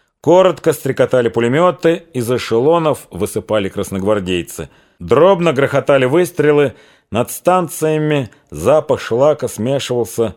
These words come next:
с прогорклым запахом войны, уничтожения. Аэропланы взмывали в немыслимую высоту, а стрелки еще долго опорожняли патронные цинки, и сапоги ходивших мимо состава тонули по щиколотку в пустых гильзах.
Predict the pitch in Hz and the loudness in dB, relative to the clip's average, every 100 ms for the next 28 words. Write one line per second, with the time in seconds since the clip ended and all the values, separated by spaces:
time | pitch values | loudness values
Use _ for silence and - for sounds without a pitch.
0 | _ - - 107 90 107 151 - 113 80 | _ -16 -2 -2 0 0 0 -2 -4 -2
1 | 107 120 104 - 101 82 95 98 127 147 | -2 -2 -4 -6 -6 0 0 2 0 0
2 | 101 _ _ _ - 110 113 - - 98 | -2 _ _ _ -8 -4 -4 -6 -4 -2
3 | 95 85 76 64 62 _ _ _ _ 85 | 0 -2 -6 -12 -16 _ _ _ _ -2
4 | 98 110 143 156 165 135 95 117 123 156 | 0 0 2 2 2 0 -2 0 2 4
5 | 160 147 123 - - 78 120 127 135 - | 4 2 0 -8 -12 -4 0 0 -2 -2
6 | 110 110 110 104 104 120 120 165 180 - | -2 0 0 0 -2 -2 0 0 -2 -4
7 | 113 123 - 135 139 131 - 165 135 - | -2 -2 0 -2 0 -2 -2 -2 -2 -4
8 | 113 117 160 147 120 - 104 98 123 131 | -2 2 2 2 0 0 -2 -2 -2 -2
9 | - 98 - 120 117 107 98 - 151 143 | -2 -4 0 0 0 -4 -4 -4 -4 -4
10 | - 131 - - - - 131 - 127 110 | -4 -6 -6 -16 -16 -8 -6 -4 -2 -2
11 | 107 120 - 98 101 117 - 85 - 101 | -2 -4 -4 -4 -2 -6 -6 -10 -4 -4
12 | 90 - 87 - 123 123 107 85 _ _ | -4 -6 -8 0 2 2 0 -4 _ _
13 | _ _ 113 127 151 151 - 117 101 143 | _ _ -2 0 2 0 0 -2 -2 -6
14 | 139 135 117 - 107 - 98 - - 90 | -4 -2 -4 -4 -4 -4 -8 -6 -4 -4
15 | 85 92 80 71 71 - | -4 -6 -6 -10 -12 -14